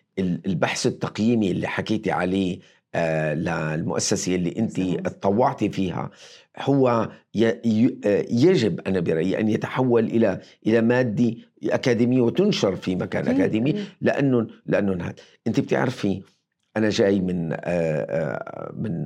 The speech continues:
Speaker 1: منطقة صراع فظيعة، إذا كان فلسطينية ولا س-، ولا سورية. هاد، بسوريا أهم منتجي معرفي آخر، آخر كم سنة في الحقيقة هي المنظمات ال-، ال-، الدولية. يعني،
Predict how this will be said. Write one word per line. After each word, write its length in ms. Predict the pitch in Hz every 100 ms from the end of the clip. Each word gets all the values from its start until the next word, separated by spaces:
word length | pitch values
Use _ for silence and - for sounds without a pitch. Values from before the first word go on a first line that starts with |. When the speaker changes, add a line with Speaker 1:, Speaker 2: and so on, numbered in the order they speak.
| -
Speaker 1:
منطقة 440 | 98 101 - - 95
صراع 380 | - 90 90 -
فظيعة، 680 | - 92 107 104 - 58 57
إذا 160 | - -
كان 240 | - 101
فلسطينية 680 | - 82 95 - 95 92 87
ولا 200 | 80 82
س-، 140 | - - 67
ولا 240 | - 95 90
سورية. 500 | - 90 95 90 85 - - _
هاد، 180 | 110 - _ - _
بسوريا 800 | - 98 - 131 110 104 85 - - _ _
أهم 560 | 107 95 147 156 107 101
منتجي 440 | 101 98 87 101
معرفي 600 | 92 87 87 82 - 78 - - _ _ 110
آخر، 400 | 98 - 80 78 _
آخر 320 | - 85 76 78
كم 220 | 90 82
سنة 360 | - 85 85 80 - _
في 80 | -
الحقيقة 440 | - - 80 - - - _
هي 280 | 135 143 131
المنظمات 640 | 117 120 113 120 127 143 - _ _ -
ال-، 220 | 110 -
ال-، 220 | 113 110
الدولية. 680 | 117 107 120 123 147 110 67
يعني، 440 | 65 85 95 95